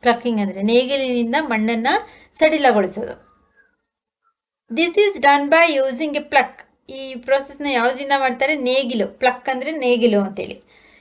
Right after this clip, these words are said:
ಇದರಿಂದ ಮಣ್ಣನ್ನ, ಆ ಜಮೀನನ್ನ ಉಳುತ್ತಾರೆ. Plucks are made of wood or iron.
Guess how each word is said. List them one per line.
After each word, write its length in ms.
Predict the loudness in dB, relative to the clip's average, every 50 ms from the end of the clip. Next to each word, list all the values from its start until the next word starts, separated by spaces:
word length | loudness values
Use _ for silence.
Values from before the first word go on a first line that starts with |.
| _ _ -10
ಇದರಿಂದ 500 | -8 -4 -2 0 0 0 0 0 0 2 2 2 0 -2 -8 _ _ _ _ _ _ _ _ _ _ _ _ _ _ _ _
ಮಣ್ಣನ್ನ, 600 | -6 -2 -2 0 0 -2 -2 -2 -2 -2 -2 0 0 0 0 -2 -2 -2
ಆ 80 | -2
ಜಮೀನನ್ನ 560 | -2 0 -2 -2 -2 -4 -6 -6 -6 -4 -4 -4 -4 -2
ಉಳುತ್ತಾರೆ. 680 | -2 -4 -4 -2 -2 -2 -2 -4 -8 -14 _ _ _ _ _ _ _ _ _ _ _ _ _ _ _ _
Plucks 540 | 2 2 2 2 0 -6 -12 -12 -12 -8
are 360 | -2 2 4 4 4 4 2 0
made 300 | 2 4 4 4 2 0
of 540 | -2 -2 0 2 2 0 -2 -6 -12 -8 -8
wood 180 | -6 -6 -6
or 500 | -6 -4 0 0 0 0 0 0 0 0
iron. 240 | 0 0 -2 -2 -6